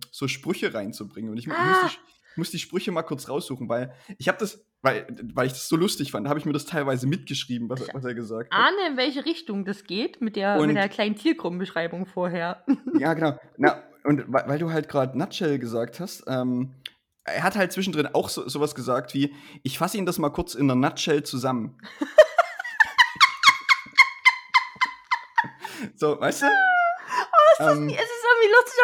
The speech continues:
Speaker 2: aber fast niedlich.
Speaker 1: Ja, also, und, und
Speaker 2: „Ich fasse
Speaker 1: dann, dann
Speaker 2: Ihnen
Speaker 1: noch
Speaker 2: das
Speaker 1: solche,
Speaker 2: mal in der
Speaker 1: solche Sachen wie,
Speaker 2: Nutshell.“
Speaker 1: „Wir machen das jetzt“, also dieses Meeting, beziehungsweise diese, dieser Dokumentationsan-, äh,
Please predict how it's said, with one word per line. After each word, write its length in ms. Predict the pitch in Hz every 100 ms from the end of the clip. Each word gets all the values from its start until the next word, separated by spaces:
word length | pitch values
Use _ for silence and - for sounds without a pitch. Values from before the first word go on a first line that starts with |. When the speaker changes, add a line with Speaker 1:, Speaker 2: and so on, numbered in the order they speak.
| 440
Speaker 2:
aber 120 | 427
fast 260 | 440 453
niedlich. 720 | 453 453 466 370 320 277 - _ _ _ _ - - -
Speaker 1:
Ja, 280 | - 147 277 -
also, 260 | - 180 160 -
und, 0 |
und 80 | 151
Speaker 2:
„Ich 60 |
fasse 60 | 143
Speaker 1:
dann, 300 | 139 156 -
dann 120 | 156
Speaker 2:
Ihnen 40 | 160
Speaker 1:
noch 60 |
Speaker 2:
das 100 | -
Speaker 1:
solche, 60 | 156
Speaker 2:
mal 100 | -
in 60 |
der 100 | 151 -
Speaker 1:
solche 0 |
Sachen 240 | - 160 156
wie, 160 | 156
Speaker 2:
Nutshell.“ 180 | 165 - - _
Speaker 1:
„Wir 100 | 143
machen 240 | 151 233
das 120 | 208 190
jetzt“, 240 | 190 -
also 140 | 127
dieses 240 | 123 127 127
Meeting, 360 | 160 208 208
beziehungsweise 500 | 175 147 139 127 120
diese, 300 | 113 113 107
dieser 280 | 101 107 110
Dokumentationsan-, 1200 | 107 - 117 120 117 110 139 - - - 135 -
äh, 60 | -